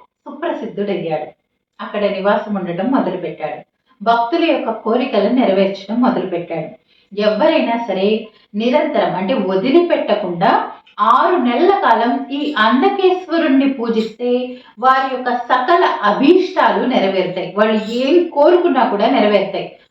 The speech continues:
ఆరు నెలల కాలం వదిలిపెట్టకుండా ఈ అంధకేశ్వర లింగాన్ని పూజించాలట.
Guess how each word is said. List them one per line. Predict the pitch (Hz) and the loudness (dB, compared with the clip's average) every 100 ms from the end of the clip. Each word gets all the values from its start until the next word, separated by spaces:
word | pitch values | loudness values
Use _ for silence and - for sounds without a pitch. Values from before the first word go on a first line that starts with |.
| - | -2
ఆరు | 214 233 247 233 | 2 4 2 0
నెలల | 226 285 | -2 -2
కాలం | 285 208 247 | 0 0 0
వదిలిపెట్టకుండా | 220 196 226 202 190 190 196 339 - - - | -2 -2 0 0 -2 -4 0 0 0 -8 -8
ఈ | 226 | -4
అంధకేశ్వర | 202 196 - 226 - 202 202 202 202 | -2 -2 -4 -6 -4 -2 0 0 0
లింగాన్ని | 202 196 196 190 254 - | 0 2 2 0 -2 -4
పూజించాలట. | 202 175 175 - - 156 - | -8 -8 -10 -8 -8 -8 -10